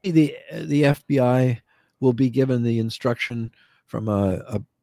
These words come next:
President Bernie Sanders to go after guys who do radio shows of the anar-,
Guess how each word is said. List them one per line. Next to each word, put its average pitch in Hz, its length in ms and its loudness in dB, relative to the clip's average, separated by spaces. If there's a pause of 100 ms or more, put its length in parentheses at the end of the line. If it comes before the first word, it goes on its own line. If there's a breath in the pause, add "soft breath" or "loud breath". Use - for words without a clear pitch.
(200)
President 117 460 2
Bernie 113 280 0
Sanders 110 520 -4
to - 120 -10
go 107 220 -2
after 104 500 -4 (320 soft breath)
guys 110 280 0
who 113 80 -6
do 104 180 0
radio 107 340 0
shows 95 460 -2
of 87 180 -8
the 92 220 -6 (160)
anar-, 98 380 -4